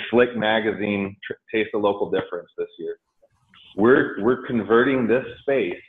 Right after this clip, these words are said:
into the welcome center for Northern Michigan for food. It's gonna be a food chamber of commerce. Think of the Cracker Barrel model where you can buy stuff. This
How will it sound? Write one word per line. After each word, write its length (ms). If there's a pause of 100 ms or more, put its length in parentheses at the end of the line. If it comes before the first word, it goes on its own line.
(140)
into 760 (300)
the 60
welcome 440 (120)
center 320
for 100
Northern 340
Michigan 540
for 140 (100)
food. 280 (260)
It's 120
gonna 140
be 80
a 80 (100)
food 220 (100)
chamber 300
of 80 (160)
commerce. 880 (400)
Think 220
of 300
the 60 (100)
Cracker 340
Barrel 380 (200)
model 520
where 160
you 160
can 120
buy 280 (300)
stuff. 920
This 80